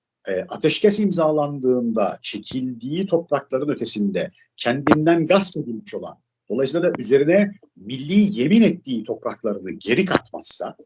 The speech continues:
bu üçünü yapmadıkça Türkiye başka bir adım daha atamaz. Şimdi ne, ne ilişkisi var Rusya Ukrayna'yla?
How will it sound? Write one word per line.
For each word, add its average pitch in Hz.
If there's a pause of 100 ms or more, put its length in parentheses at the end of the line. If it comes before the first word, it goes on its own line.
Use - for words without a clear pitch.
bu 208
üçünü 117
yapmadıkça 180
Türkiye 135
başka 131
bir 220
adım 101
daha 143
atamaz. - (720)
Şimdi 104 (180)
ne, 113
ne 185
ilişkisi 147
var 104
Rusya 107
Ukrayna'yla? 101